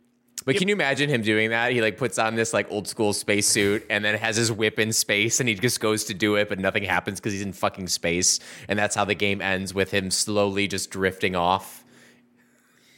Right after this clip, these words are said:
Speaker 2: Did you see the last Indiana Jones movie?
Speaker 1: No. Does that happen in it?
Speaker 2: It doesn't happen, but, um, that is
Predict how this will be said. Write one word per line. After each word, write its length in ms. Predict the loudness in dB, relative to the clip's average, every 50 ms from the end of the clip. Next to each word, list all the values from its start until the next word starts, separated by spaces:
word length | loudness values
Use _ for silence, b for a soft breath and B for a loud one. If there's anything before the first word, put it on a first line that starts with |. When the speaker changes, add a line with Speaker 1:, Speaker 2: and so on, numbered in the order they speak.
| b b b b
Speaker 2:
Did 160 | -4 -2 0
you 100 | 0 0
see 160 | 0 4 2 4
the 120 | 4 6
last 300 | 4 4 4 2 0 -2
Indiana 280 | -2 0 0 0 0 0
Jones 260 | -2 -2 -4 -4 -4 -4
movie? 120 | -2 0
Speaker 1:
No. 460 | 2 2 2 2 0 -2 -4 -6 -8 -10 -10
Does 180 | -6 -4 -2 0
that 140 | 0 0 2
happen 340 | 2 0 0 0 -2 -2
in 140 | -2 -2 -4
it? 300 | -4 -6 -8 -10 -14 -20 _ _ _ _ _ _ _ _ _ _ -20 _ _ _ _ _ _ _ _ _ _ _ _ _ -10 -8
Speaker 2:
It 100 | -2 0
doesn't 380 | 2 2 2 2 -2 -2 -2
happen, 580 | -2 0 0 0 2 0 0 -2 -2 -4 -6 -8 -10
but, 400 | -4 0 2 2 2 2 0 -2 -12 _ _ _ _ _ _ _ _ _ _ -4
um, 360 | 0 0 2 0 0 -2 -2
that 200 | 0 2 4 4
is 460 | 4 4 4 4 2 0 -4 -6 -10